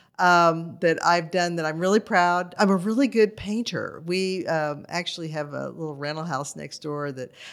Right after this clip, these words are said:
I spent three months working to renovate, and, uh, with a contractor who taught me a lot.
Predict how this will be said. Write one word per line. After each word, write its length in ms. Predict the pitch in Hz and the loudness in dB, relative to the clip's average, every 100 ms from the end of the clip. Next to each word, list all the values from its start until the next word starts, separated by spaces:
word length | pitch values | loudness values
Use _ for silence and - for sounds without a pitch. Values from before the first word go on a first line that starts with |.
| - | -4
I 80 | 156 | -2
spent 260 | 165 170 - | -2 -2 -4
three 200 | 165 160 | -6 -4
months 360 | 143 147 - | -4 -6 -6
working 300 | 156 147 160 | -6 -6 -8
to 80 | 135 | -8
renovate, 640 | 131 139 180 240 339 381 - _ _ _ - _ _ - _ | -6 -4 0 0 0 -2 -10 _ _ _ -20 _ _ -18 _
and, 500 | 180 165 160 160 156 - | 0 2 2 0 -4 -6
uh, 280 | 156 147 143 - | -4 -2 -4 -6
with 200 | 160 151 | -6 -6
a 60 | 147 | -10
contractor 720 | - 160 170 180 180 - 185 | -6 -6 -4 -6 -6 -6 -4
who 120 | 151 | -6
taught 320 | 127 143 - | -4 -4 -2
me 80 | 170 | -6
a 80 | 156 | -8
lot. 440 | 156 160 180 202 | -4 -2 -2 -4